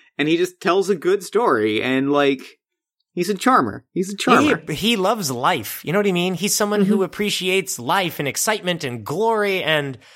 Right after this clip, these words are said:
Speaker 2: telling a good tale is for the sole purpose of entertaining other people. So I think that there's something very attractive about him in that
Speaker 1: Mm-hmm.
Speaker 2: way that, like, people like performers.
Speaker 1: Mm-hmm.
Speaker 2: You know, we, we,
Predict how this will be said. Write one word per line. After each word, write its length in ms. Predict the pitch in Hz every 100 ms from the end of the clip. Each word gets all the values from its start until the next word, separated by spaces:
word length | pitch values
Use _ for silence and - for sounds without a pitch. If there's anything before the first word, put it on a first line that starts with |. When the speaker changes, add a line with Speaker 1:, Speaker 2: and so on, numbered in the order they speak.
| - _ _
Speaker 2:
telling 320 | - 226 240
a 60 | 214
good 200 | 190 160
tale 460 | 175 202 190 170 -
is 360 | 147 135 -
for 180 | - 190
the 80 | 151
sole 220 | - 185
purpose 340 | - 180 175
of 100 | -
entertaining 560 | 127 139 127 - 175 147
other 200 | 131 113
people. 560 | - 185 120 113 - - _ _ _
So 220 | - 202 196
I 60 |
think 200 | 202 214
that 100 | 208
there's 180 | 202 202
something 300 | 202 196 214
very 260 | 202 196 190
attractive 460 | 156 - 208 -
about 180 | 139 131
him 160 | 123 127
in 60 | 127
that 120 | 165
Speaker 1:
Mm-hmm. 80 | 175
Speaker 2:
way 260 | 175 185
that, 200 | 143 127
like, 220 | 123 123 101
people 260 | 156 156
like 320 | 135 139 147 -
performers. 920 | - 123 - 190 117 - - - -
Speaker 1:
Mm-hmm. 220 | 185 196 233
Speaker 2:
You 60 | 151
know, 100 | 143
we, 300 | 139 147 143
we, 440 | 127 151 147 110